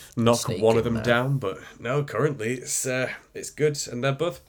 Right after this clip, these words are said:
Speaker 1: playing quite reliably as well. I think if you sort of look at the points per week,
Speaker 2: Yeah, for fantasy, yeah.
Speaker 1: you know, Josh Allen has had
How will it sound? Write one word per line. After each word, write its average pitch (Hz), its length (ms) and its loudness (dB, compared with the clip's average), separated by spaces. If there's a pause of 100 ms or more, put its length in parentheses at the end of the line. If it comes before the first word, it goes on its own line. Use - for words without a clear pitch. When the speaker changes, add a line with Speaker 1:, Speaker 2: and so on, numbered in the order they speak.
(100)
Speaker 1:
playing 131 380 0
quite 117 240 0
reliably 98 580 0
as 82 140 -2
well. 101 160 -2
I 87 60 -2
think 85 340 -8
if - 120 -18
you - 60 -14
sort - 220 -8
of 92 60 -12
look 104 180 -6
at - 80 -6
the - 60 -8
points 98 360 -6
per - 160 -10
week, 151 180 4
Speaker 2:
Yeah, 113 180 12
for 107 180 0
fantasy, - 520 -4
yeah. 82 120 -2
Speaker 1:
you 64 140 0
know, 87 60 -2
Josh 104 340 -4
Allen 98 240 -2
has 90 180 -8
had 92 180 -6